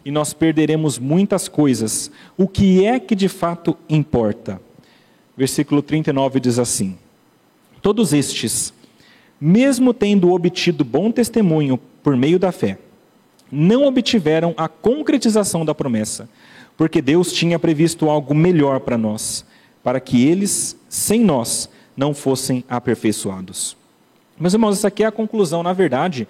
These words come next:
de todo o capítulo onze. Versículo trinta e nove e quarenta fecha tudo o que a gente leu desde o início. Versículos iniciais falando sobre o que é a fé, o meio dizendo sobre exemplos de fé,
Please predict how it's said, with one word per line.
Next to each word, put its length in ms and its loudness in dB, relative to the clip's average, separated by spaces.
de 120 -4
todo 300 0
o 40 -8
capítulo 400 -2
onze. 340 -2
Versículo 480 -2
trinta 340 -2
e 60 2
nove 400 0
e 40 0
quarenta 600 -2
fecha 680 -2
tudo 340 2
o 40 4
que 100 -4
a 60 4
gente 280 0
leu 240 4
desde 520 0
o 40 6
início. 560 0
Versículos 800 0
iniciais 600 -2
falando 240 0
sobre 240 -2
o 20 -4
que 280 0
é 20 2
a 100 0
fé, 380 -2
o 140 2
meio 500 4
dizendo 600 2
sobre 420 0
exemplos 680 0
de 120 -2
fé, 340 0